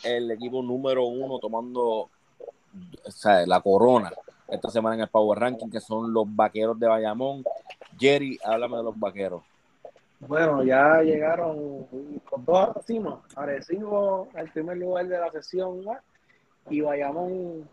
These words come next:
Speaker 2: primero en la sección B. Se cuentan
Speaker 1: Ujú.
Speaker 2: con récord de quince y seis. El, en la semana del lunes veintitrés al veintiséis de mayo, los Vaqueros se fueron con uno y cero. El,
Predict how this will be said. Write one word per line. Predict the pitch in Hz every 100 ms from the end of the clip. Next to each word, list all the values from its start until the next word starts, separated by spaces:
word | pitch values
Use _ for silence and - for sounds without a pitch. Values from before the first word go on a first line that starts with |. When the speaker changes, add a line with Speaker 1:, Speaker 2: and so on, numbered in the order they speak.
| -
Speaker 2:
primero | 160 165 165
en |
la | 156
sección | 143 139 - 156 139 120
B. | 117 -
Se | 135
cuentan | _ 151 156 165 170
Speaker 1:
Ujú. |
Speaker 2:
con | 175
récord | 170 175 175 160
de | 151
quince | 165 175 165
y | 139
seis. | - 185 190 - _ _ _ _ _ _ - - - - -
El, | 135 143 139 151
en | 151
la | 147
semana | 156 147 156 180 180 175 165 156
del | 147 147
lunes | 156 170
veintitrés | 180 180 170 165 175 175 175
al | 165 156
veintiséis | 156 160 160 156 170 185 175
de |
mayo, | 180 214 165 185 _ _ _ _ _
los | 135 131
Vaqueros | 135 127 135 151
se | 156
fueron | 147 170 160
con | 151 139
uno | 156
y | 165
cero. | 190 160 160 - _ _ _ _
El, | 131 160 139